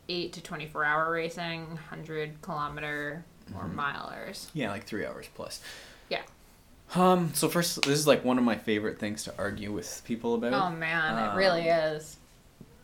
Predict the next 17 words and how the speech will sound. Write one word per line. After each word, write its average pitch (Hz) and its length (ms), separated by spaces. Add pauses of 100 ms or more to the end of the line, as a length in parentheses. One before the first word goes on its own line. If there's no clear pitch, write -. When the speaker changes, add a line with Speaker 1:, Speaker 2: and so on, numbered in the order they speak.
(300)
Speaker 2:
But 127 160
I've 127 200
never 196 300
had 165 320
someone 131 560
super 143 480
dedicated 107 720
to - 60
single 110 400
speed - 260
training, 95 380
because 98 360
single 139 380
speed 123 380
goes, 110 600
like, 101 220
usually 139 480